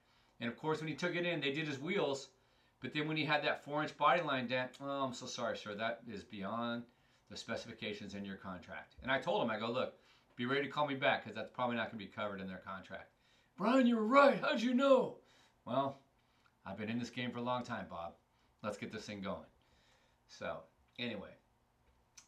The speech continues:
And then when I showed up, um, that four-inch dent was as, as described. I think I had him for, like,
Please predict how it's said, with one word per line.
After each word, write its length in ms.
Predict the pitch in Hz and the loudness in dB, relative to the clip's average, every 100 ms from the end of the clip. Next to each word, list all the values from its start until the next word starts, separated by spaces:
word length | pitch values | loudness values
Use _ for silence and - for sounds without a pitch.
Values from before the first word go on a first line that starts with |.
| 117 | -2
And 100 | 131 | 0
then 120 | 123 | 2
when 100 | 107 | 0
I 80 | 104 | -2
showed 320 | - 120 107 | 0 2 4
up, 320 | 104 95 - - - - - - | 2 2 -2 -18 -20 -20 -20 -2
um, 520 | 101 98 90 85 82 _ _ _ _ _ _ _ _ | 0 0 -2 -6 -12 _ _ _ _ _ _ _ _
that 200 | 120 117 | -4 -2
four-inch 380 | 127 120 107 - | 0 0 0 -2
dent 280 | 110 104 - - _ - 117 | -2 -2 -6 -16 _ -16 -6
was 220 | 127 120 | -4 2
as, 240 | 143 139 123 | 4 4 4
as 200 | 135 131 | 2 0
described. 640 | 131 - 156 107 101 - - _ | -4 -2 4 4 2 -4 -16 _
I 60 | 107 | -14
think 120 | 117 | -4
I 80 | 113 | 0
had 140 | 113 | 0
him 100 | 107 | -2
for, 100 | 95 | -6
like, 200 | 101 95 | -6 -6